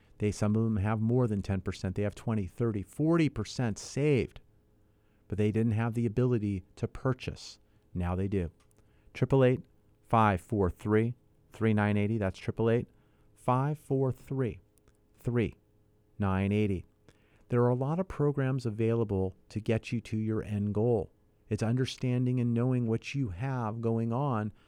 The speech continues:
to tailor that program. There are programs under what is called non-Q M, non-qualified mortgage,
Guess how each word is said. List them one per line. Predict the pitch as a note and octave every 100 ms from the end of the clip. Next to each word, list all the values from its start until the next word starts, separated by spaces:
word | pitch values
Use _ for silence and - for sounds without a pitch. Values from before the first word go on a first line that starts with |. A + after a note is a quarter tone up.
| _ -
to | B2+
tailor | - D3+ E3+ B2
that | G#2 G#2+ -
program. | A#2+ B2 G2+ E2 - _ _ - _ _ -
There | G#2+ G#2+
are |
programs | G#2 A2+ A2 A#2 A#2 B2+ - - _ -
under | G#2 G#2
what | G#2 G#2+
is | G2
called | G#2 G2+
non-Q | G#2+ A2 A2+ - A#2+ G#2+
M, | A2 A2 C3 D3+ C#3 _ _ -
non-qualified | G2+ G2+ G#2+ G#2+ - G2+
mortgage, | G2+ A2 A#2 C3+ -